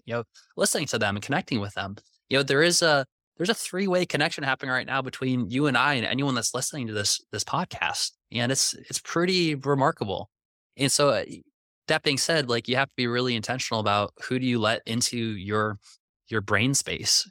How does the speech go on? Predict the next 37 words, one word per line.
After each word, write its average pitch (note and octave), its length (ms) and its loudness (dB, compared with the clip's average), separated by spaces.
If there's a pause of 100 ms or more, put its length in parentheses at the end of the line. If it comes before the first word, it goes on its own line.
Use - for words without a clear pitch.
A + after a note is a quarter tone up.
you C3 120 -6
know, B2+ 80 0
and C3+ 140 0
where C3 180 2
are B2 160 6
you, A2+ 340 0
like, G#2+ 140 -6
surrounding B2+ 340 0
yourself? F#2 360 -6
Are A#2+ 140 2
the B2 100 0
five B2 360 2 (320)
sources C3 540 2
of G#2 320 -2
information A2 880 0
or, G#2+ 400 0 (180)
you A2 100 0
know, G#2+ 120 0
stories A#2 640 2
that G#2 120 0
you're G2+ 100 -4
hearing, B2+ 420 -4 (220)
are A#2+ 100 0
they A#2+ 60 -2
coming C3+ 220 0
from A2 140 -4
places A#2 280 -2
that G2+ 100 -2
empower A#2 460 2
you, F#3 220 2 (440)
or A#2+ 120 4
are A#2 40 6
they A#2 80 4
coming A#2+ 200 -4
from A2+ 140 -6
places A2 440 -4
that, A#2 260 2